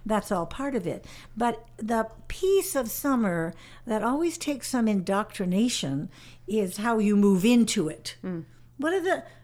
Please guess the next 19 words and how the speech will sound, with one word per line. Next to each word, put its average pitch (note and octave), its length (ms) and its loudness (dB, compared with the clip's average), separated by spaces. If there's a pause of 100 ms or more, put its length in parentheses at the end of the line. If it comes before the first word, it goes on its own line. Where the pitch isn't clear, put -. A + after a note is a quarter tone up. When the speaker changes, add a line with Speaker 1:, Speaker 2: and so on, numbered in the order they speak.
(140)
Speaker 1:
what, F4 300 -2
what D#4+ 180 -4
are F#4+ 60 -6
some D#4 300 0
new C#4 160 4
house B3+ 380 -2
rules G3 600 0
if G3 100 -6
you're E3+ 200 -2
at F3 60 -4
home? D3+ 440 0 (480)
Do G#3+ 140 2
we F#3+ 200 4
all F#3+ 180 4
have A3+ 180 0
breakfast C4 340 -4
together? D#4 340 -2
Probably E4+ 360 -4
not. G3+ 500 0